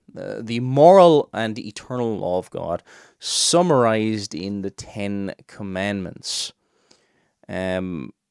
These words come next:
so we're gonna start with question one hundred and go through it. Uh, if you do not have a copy of the Westminster Larger Catechism, you can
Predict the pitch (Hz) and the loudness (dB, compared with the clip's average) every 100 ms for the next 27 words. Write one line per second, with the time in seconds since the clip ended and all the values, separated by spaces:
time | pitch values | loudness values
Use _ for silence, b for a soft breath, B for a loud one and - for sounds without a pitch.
0 | _ - - 135 123 156 170 175 151 123 | _ -8 0 2 2 0 0 2 2 2
1 | 139 123 135 107 95 170 220 208 208 170 | -2 0 -4 -6 -4 2 4 8 6 6
2 | - 113 107 98 117 107 - - 139 165 | -2 -6 -6 -4 -2 -2 -4 -6 2 6
3 | 170 214 _ b b b b b _ 107 | 6 6 _ b b b b b _ -6
4 | 107 - 196 208 202 139 180 190 170 131 | -4 -4 -4 -2 -4 0 2 4 2 0
5 | 135 135 151 - 101 98 123 147 131 123 | -2 -2 -4 -2 -2 0 2 4 6 4
6 | 107 110 113 120 107 - 101 95 87 - | 4 2 2 -4 -6 -6 -4 -4 -6 -10
7 | - - 147 147 - 113 95 107 180 - | -20 -6 -4 -4 -4 -4 -2 -4 -4 -8
8 | - - 156 139 | -12 -8 -8 -8